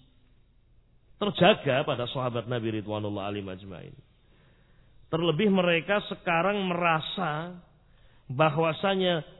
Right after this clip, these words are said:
tugas untuk menyampaikan risalah Nabi alaihi salatu wasallam berpindah pada pundak-pundak mereka.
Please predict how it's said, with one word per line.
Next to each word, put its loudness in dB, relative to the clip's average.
tugas 2
untuk 0
menyampaikan 2
risalah 2
Nabi 2
alaihi 2
salatu -2
wasallam -2
berpindah -4
pada -4
pundak-pundak 0
mereka. -4